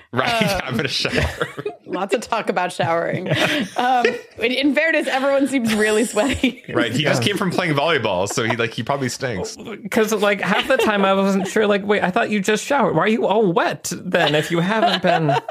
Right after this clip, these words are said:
Speaker 3: <clears throat>
Speaker 2: Well, I was, I rewatched, like, the middle act of the movie today,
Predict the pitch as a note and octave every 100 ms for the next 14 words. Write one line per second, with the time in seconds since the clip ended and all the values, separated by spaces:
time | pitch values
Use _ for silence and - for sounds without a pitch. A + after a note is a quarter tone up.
0 | - - - - F3 C3 - B2+ - _
1 | _ _ _ _ - - - - - -
2 | D#4 D4+ - - D#4 E4+ - C#4 C#4+ D4+
3 | F#4 F4+ E4+ - C#4 C#4 A#3 G#3 G3 G3+
4 | G3 - G#3+ F#3+ F3 F#3+ A3+ A#3 - C4
5 | B3 A#3+ B3+ B3+